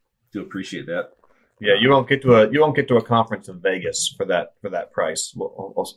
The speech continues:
Speaker 2: put it that way.
Speaker 1: No, typically not. So, um, Brad, tell them what we also have going on, um, at that same conference. I know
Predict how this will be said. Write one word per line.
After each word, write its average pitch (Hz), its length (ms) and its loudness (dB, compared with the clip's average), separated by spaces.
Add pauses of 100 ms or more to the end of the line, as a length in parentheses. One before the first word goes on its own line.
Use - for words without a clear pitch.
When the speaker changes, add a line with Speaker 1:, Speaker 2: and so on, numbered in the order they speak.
(120)
Speaker 2:
put 107 120 4
it - 100 -8
that 85 160 0
way. 76 220 -12 (420)
Speaker 1:
No, 92 320 -4
typically - 360 -6
not. 82 360 -4
So, 92 260 -6 (240)
um, 117 480 6 (480)
Brad, 175 220 6
tell 220 120 2
them 240 100 2
what 220 140 2
we 185 120 0
also 170 320 4
have 143 200 0
going 135 200 2
on, 123 360 2
um, 107 360 0
at 107 240 -2
that 90 260 -6
same 92 400 -6
conference. 82 800 -10
I 82 60 -8
know 113 500 0